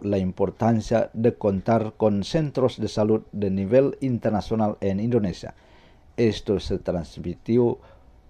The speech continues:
esto se transmitió durante la inauguración del Centro de Bienestar y Estética Ngurah San en el Hospital General Central Igusti Ngurah Rai,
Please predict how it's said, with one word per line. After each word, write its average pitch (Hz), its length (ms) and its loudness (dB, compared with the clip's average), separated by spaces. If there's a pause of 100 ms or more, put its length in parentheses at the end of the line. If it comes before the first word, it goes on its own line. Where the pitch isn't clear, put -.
(140)
esto 123 320 0
se 117 180 0
transmitió 110 720 2
durante 101 440 0
la 92 200 0
inauguración 147 680 0
del 107 200 2
Centro 110 640 0
de 90 300 -2
Bienestar 113 680 2
y 98 140 -2
Estética 131 640 -2
Ngurah 101 300 0
San 107 360 0 (560)
en 104 140 -2
el 95 140 0
Hospital 127 460 2
General 123 440 4
Central 104 560 2 (320)
Igusti 104 460 -2
Ngurah 85 480 -4
Rai, 95 400 0